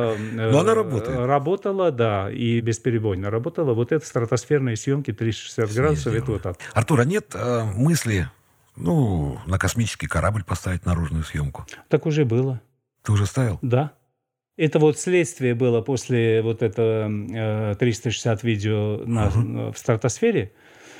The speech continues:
Speaker 1: Эти же обратились по поводу такой же системы для съёмки в космосе. А я точно так же тогда, помню, спросил, так говорю: «А что тут нового? Я видел, там давно уже снимают триста шестьдесят видео, там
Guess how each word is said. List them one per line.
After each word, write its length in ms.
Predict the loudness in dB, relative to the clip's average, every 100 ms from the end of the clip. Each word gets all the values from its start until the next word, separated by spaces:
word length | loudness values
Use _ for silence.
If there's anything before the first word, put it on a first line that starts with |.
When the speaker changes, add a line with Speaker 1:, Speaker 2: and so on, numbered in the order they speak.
| -20 _
Speaker 1:
Эти 280 | 2 2 2
же 160 | 0 0
обратились 580 | 0 0 0 -4 -4
по 140 | -4 -4
поводу 840 | 0 0 0 0 0 2 0 -2 -4
такой 280 | -2 0 0
же 120 | -2
системы 540 | -4 -6 -2 0 0
для 540 | 0 0 0 0 -2 -6 _ -20
съёмки 460 | -4 0 0 -2 -6
в 80 | -6
космосе. 540 | -8 -8 -12 -12 -14 _ _ -20 -20 -20 _
А 160 | 0 4
я 140 | 4 2
точно 320 | -2 -2 0
так 180 | 2 2
же 140 | 0
тогда, 300 | 0 0 0
помню, 340 | 0 2 2 0
спросил, 640 | -2 0 0 0 -2 -2
так 180 | -2 -4
говорю: 280 | -2 0 2
«А 140 | 2 0
что 200 | -2 -4
тут 220 | -2 -2
нового? 360 | 0 0 -2 -4
Я 280 | -2 -2 -2
видел, 400 | -2 -2 -4 -4
там 220 | -6 -4
давно 340 | -2 0 0
уже 160 | 0 -2
снимают 440 | -2 0 0 -2 -4
триста 320 | -6 -6 -10
шестьдесят 300 | 0 0 2
видео, 240 | 0 0
там 340 | -4 -6 -6